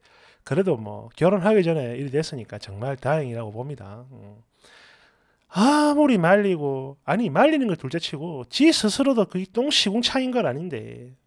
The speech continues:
뭐 남자도 반대로 마찬가지입니다. 여자가 완전 꽃뱀에 취집에 그런 거 있는 거 마찬가지인데 뻔히 알면서도 "나는 아닐 거야. 난 아닐 거야."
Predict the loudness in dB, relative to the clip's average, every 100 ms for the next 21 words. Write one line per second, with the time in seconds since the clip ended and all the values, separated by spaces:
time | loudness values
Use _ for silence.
0 | _ -10 0 2 2 2 0 -2 -4 2
1 | 2 0 0 0 0 -4 -10 -14 -18 _
2 | _ 4 6 8 6 4 -2 -4 0 2
3 | 2 -2 -4 -4 0 0 0 0 2 0
4 | -2 -4 -4 -4 -4 -6 -6 2 2 2
5 | -4 -8 -8 -12 -18 _ _ -20 -20 -20
6 | _ 8 10 8 8 8 6 4 2 2
7 | 2 0 -4 -20 -20 _ 8 10 8 6
8 | 8 10 10 8 -2 _ -20 _ 2 4
9 | 4 0 0 2 2